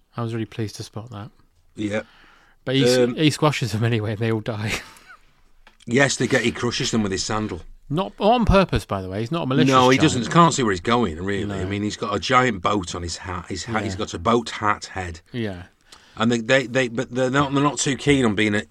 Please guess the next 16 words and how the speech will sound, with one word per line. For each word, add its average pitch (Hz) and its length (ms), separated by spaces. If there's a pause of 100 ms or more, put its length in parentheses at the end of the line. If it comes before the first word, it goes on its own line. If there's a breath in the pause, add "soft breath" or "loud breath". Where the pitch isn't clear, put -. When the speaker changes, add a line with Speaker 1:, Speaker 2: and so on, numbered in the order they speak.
(100)
Speaker 2:
they're 120 100
realising 113 560
they're 101 140
on 101 100
top 95 220
of 98 80
a 90 40
giant, 90 360
so - 100
they 98 80
decide 123 400
to 104 160
hit. 131 220 (560 soft breath)
They 123 60
wanna 135 200
get, 117 240